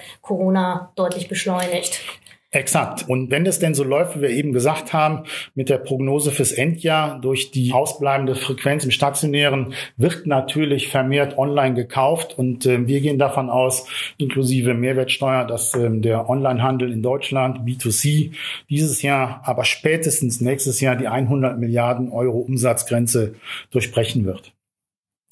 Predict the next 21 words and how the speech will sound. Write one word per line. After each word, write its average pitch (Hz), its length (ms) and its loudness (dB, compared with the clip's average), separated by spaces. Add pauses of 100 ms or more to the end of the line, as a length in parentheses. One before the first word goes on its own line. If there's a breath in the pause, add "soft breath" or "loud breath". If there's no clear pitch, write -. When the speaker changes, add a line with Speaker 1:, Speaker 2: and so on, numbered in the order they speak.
Speaker 1:
Okay, 208 380 -4
also 190 200 0
die 214 240 0
stehen 254 300 0
zumindest 226 640 -2
gut 254 240 -6
da, 277 240 2
aber 220 140 0
der 208 100 0
stationäre 240 720 -2
Einzelhandel 226 580 -4
in 202 160 0
vielen 208 240 -2
Bereichen 254 800 -2
hat 220 160 -6
eben 262 220 0
Probleme. 269 800 -2 (300 loud breath)
Gibt 220 160 -8
es - 120 -2
da 214 120 0
Empfehlungen? 254 640 -2